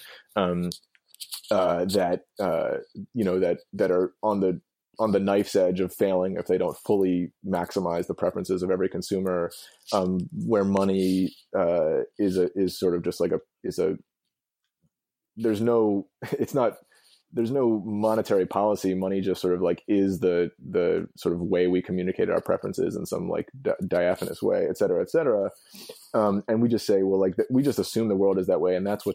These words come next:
that is what it means to think rigorously. That's what it means to think economically. Um, right? That, that's, that's, I think, you know, what,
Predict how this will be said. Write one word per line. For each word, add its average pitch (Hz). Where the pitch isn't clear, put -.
that 101
is 92
what 98
it 87
means 95
to -
think 92
rigorously. 98
That's 87
what 92
it 92
means 90
to 90
think 92
economically. 90
Um, 90
right? 104
That, 110
that's, 120
that's, 147
I 104
think, 95
you 110
know, 92
what, 92